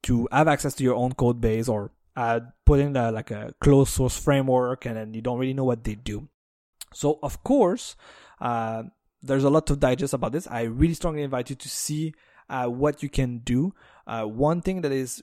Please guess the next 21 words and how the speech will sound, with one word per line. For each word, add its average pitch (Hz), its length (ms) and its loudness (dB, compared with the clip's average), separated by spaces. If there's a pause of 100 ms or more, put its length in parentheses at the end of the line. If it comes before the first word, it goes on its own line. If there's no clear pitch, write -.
really 139 200 -2
interesting 135 460 -4
about 127 200 -8
the 110 80 -10
crashes 143 540 -4
is 147 180 -14
because 117 320 -8
it's 120 180 -14
using 123 420 -12
Apple's 113 840 -4 (380)
crash - 340 0
service. 208 760 0 (400)
Uh, 117 440 -8
like 127 240 -4
you 135 80 0
might 120 200 -4
have 117 120 -8
already 117 280 -4
seen 127 280 -10
with 110 140 -10 (140)
Xcode, 202 640 -2